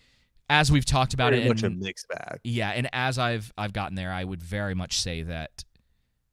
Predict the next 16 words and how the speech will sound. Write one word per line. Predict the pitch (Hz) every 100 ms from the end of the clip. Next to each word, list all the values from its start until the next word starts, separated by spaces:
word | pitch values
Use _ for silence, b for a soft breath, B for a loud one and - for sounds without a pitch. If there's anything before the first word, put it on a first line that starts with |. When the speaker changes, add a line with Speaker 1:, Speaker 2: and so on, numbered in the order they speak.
| _ -
Speaker 1:
that's | 90 -
the | 90
case. | - - - - -
Um, | 82 78 73 73 82
and | 123 117
if, | - b b b
if | -
you | 104
were |
to | 110
ask | 110 107 -
me | 117
about | 113 123
the | 147
other | 107 101
two, | - 104